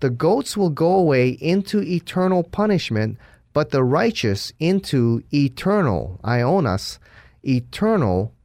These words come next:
life. Same Greek words here. So here the eternal life of the believer is seen in contrast with the eternal judgment of the unbeliever.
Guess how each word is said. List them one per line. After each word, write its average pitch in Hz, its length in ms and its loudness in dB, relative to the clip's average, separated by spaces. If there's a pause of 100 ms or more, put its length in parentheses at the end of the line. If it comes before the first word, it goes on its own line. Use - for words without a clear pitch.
life. 147 640 -2
Same 165 520 0
Greek 160 320 -2
words 170 400 0
here. 95 320 -4 (380)
So 151 180 -2
here 214 200 2
the 185 120 2
eternal 175 400 0
life 170 240 2
of 131 100 -6
the 120 80 0
believer 113 640 0 (160)
is 131 200 -2
seen 151 240 0
in 123 160 2
contrast 120 800 -2 (360)
with 143 260 0
the 139 300 -2
eternal 139 720 -2
judgment 147 640 -2 (240)
of 120 400 -2 (160)
the 175 200 -4
unbeliever. 151 800 0